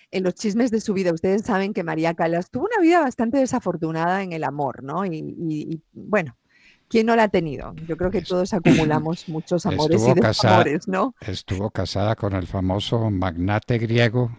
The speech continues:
Speaker 2: eh, que se casó después con, eh, con la viuda de John F.
Speaker 1: ¿Pero estuvo
Speaker 2: Kennedy.
Speaker 1: casada o no? No, yo no estoy segura de si se casó. No, no
Speaker 2: Bueno,
Speaker 1: sé, no, no me
Speaker 2: bueno,
Speaker 1: acuerdo, no
Speaker 2: bueno,
Speaker 1: me sé el chisme
Speaker 2: digamos,
Speaker 1: completo.
Speaker 2: pues,
Speaker 1: Sé que fue su
Speaker 2: digamos que
Speaker 1: gran
Speaker 2: ya
Speaker 1: amor.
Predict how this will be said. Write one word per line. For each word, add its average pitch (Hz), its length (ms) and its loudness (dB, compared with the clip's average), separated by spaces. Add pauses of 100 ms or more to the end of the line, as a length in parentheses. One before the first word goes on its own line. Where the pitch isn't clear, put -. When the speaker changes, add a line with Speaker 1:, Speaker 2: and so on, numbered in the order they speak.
(600)
Speaker 2:
eh, 78 300 -8
que 82 140 -6
se - 180 -10
casó 85 340 -8
después 104 500 -4
con, 90 480 -4
eh, 71 80 -10 (960)
con 87 260 -6
la 78 120 -6
viuda 92 320 -4
de 87 120 -4
John 85 200 -6
F. - 200 -8
Speaker 1:
¿Pero - 160 4
estuvo 254 240 2
Speaker 2:
Kennedy. 320 240 0
Speaker 1:
casada 339 360 4
o 226 180 6
no? 208 240 4 (100)
No, 214 140 0
yo 190 80 -8 (100)
no 240 80 -4
estoy 285 160 -6
segura 247 340 -2
de 247 60 -2
si 214 140 -10
se 180 120 -6
casó. 165 500 -4
No, 175 180 -6
no 208 160 0
Speaker 2:
Bueno, 156 140 6
Speaker 1:
sé, 135 120 -2
no, 127 160 -10
no 151 120 -10
me 160 60 0
Speaker 2:
bueno, 165 140 4
Speaker 1:
acuerdo, - 240 -4
no 117 60 -2
Speaker 2:
bueno, 120 160 0
Speaker 1:
me 165 140 -4
sé 180 100 -2
el 170 80 -2
chisme 170 160 0
Speaker 2:
digamos, 151 400 4
Speaker 1:
completo. 131 300 -2
Speaker 2:
pues, 143 120 -6
Speaker 1:
Sé 165 160 -2
que 175 120 -4
fue 135 100 -2
su 127 40 0
Speaker 2:
digamos 117 360 2
que 92 60 -2
Speaker 1:
gran 98 220 0
Speaker 2:
ya 104 120 4
Speaker 1:
amor. 175 220 4